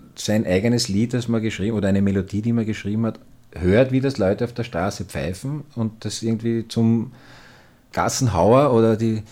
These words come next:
Spatzen pfeifen es von den Dächern, das hat schon was, ja, und das, das ist eine Leistung, die ist so einfach nicht zu erreichen, ja, und deswegen bin ich natürlich als Komponist vor allem und als, als Urheber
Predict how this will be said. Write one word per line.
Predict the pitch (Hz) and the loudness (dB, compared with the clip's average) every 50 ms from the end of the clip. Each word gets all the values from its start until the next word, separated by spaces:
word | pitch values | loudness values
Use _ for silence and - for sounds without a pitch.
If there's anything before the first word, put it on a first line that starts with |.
| - - - - - | -20 -20 -20 -18 -18
Spatzen | - - - 92 101 - - - 127 - | -12 -2 0 0 0 0 0 -4 -4 -2
pfeifen | - 85 90 101 - 117 | 0 0 0 0 0 0
es | 117 113 | -2 -2
von | - 113 107 107 | -2 -2 0 0
den | 104 92 | 0 0
Dächern, | - 71 82 87 - - 120 120 123 123 123 | -2 -4 -4 -4 -4 -2 -2 -2 -2 -2 -4
das | - 101 - - | -4 -6 -4 -4
hat | 107 135 135 - | -4 -6 -4 -2
schon | - 185 71 | -2 -2 -2
was, | 65 65 67 - - - - - | -4 -6 -8 -10 -14 -18 -16 -14
ja, | 69 95 117 123 | -10 -8 -6 -4
und | 117 107 - | -4 -4 -2
das, | 117 110 - - - | -4 -4 -4 -4 -4
das | 117 - - | -4 -2 0
ist | 135 131 123 131 | -2 -2 0 2
eine | 123 120 117 | 2 2 4
Leistung, | 113 101 90 101 104 - - 135 127 123 | 4 4 4 4 4 2 0 -2 -2 0
die | 123 127 127 127 123 - - - _ _ - | 0 2 2 2 0 -2 -8 -16 _ _ -2
ist | - 123 131 123 - - | 0 0 0 0 0 0
so | - 123 | 0 2
einfach | 101 92 98 107 - - - 104 | 2 2 0 0 0 -2 0 0
nicht | 117 120 113 - | 0 0 0 -2
zu | - | -2
erreichen, | 117 107 107 113 123 113 87 - - - 64 | 0 4 6 6 6 6 4 2 -4 -8 -6
ja, | 80 101 110 | -4 0 0
und | 110 92 | 0 2
deswegen | 92 98 95 - - 117 113 123 123 120 123 - - - - - - - - - _ _ - | 2 0 0 0 -2 0 0 0 0 -2 -4 -10 -16 -20 -20 -20 -20 -20 -20 -20 _ _ -8
bin | - 104 117 | 0 2 4
ich | 127 120 | 4 6
natürlich | 120 120 113 120 110 117 | 6 6 4 4 4 2
als | 107 - - | 2 0 0
Komponist | 110 104 95 104 95 92 95 120 127 123 - - | -2 0 2 2 2 4 2 2 0 -2 -8 -8
vor | - 104 80 | -6 -4 -2
allem | 87 92 101 113 127 135 131 95 | 0 0 0 0 0 0 -2 -2
und | 110 107 101 - | -2 -2 0 0
als, | 95 90 90 - - - - | -2 -4 -4 -8 -10 -8 -6
als | 101 95 90 - | -6 -6 -6 -6
Urheber | - 104 113 107 110 113 113 113 113 113 110 | -6 -4 -4 -2 -2 0 0 2 2 0 0